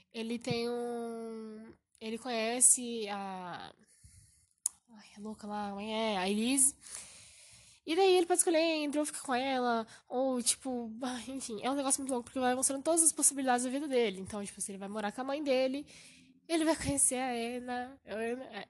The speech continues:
quer dizer, ele já conhecia, mas ele ia se envolver mais com a Anna, e a Anna é, tipo, maravilhosa, meu Deus do céu, eu amo ela. E daí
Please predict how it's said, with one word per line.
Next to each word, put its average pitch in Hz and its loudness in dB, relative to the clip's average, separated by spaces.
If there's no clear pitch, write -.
quer 202 -18
dizer, 180 -6
ele 208 -6
já 233 -4
conhecia, 247 2
mas 196 -4
ele 220 -2
ia 220 -2
se 233 0
envolver 226 -6
mais 226 2
com - -20
a 233 -16
Anna, 208 -14
e - -14
a 214 -16
Anna 214 -14
é, 220 -16
tipo, - -12
maravilhosa, 220 -10
meu 208 -10
Deus 208 -2
do - 6
céu, 226 -2
eu 208 -10
amo 208 -12
ela. 202 -8
E 233 -4
daí 214 0